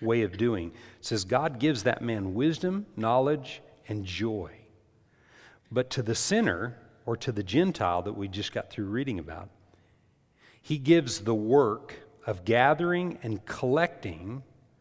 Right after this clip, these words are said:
that he may give to him who is what? Good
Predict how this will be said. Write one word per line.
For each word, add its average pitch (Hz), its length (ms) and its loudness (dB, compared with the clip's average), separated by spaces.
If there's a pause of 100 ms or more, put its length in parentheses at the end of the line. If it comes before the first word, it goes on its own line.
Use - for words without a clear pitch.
(540)
that 113 100 -2
he 131 180 2
may 139 200 4
give 143 420 2
to 123 100 -6
him 123 540 0
who 123 180 -4
is 107 300 -4 (200)
what? - 540 -4 (120)
Good 123 580 0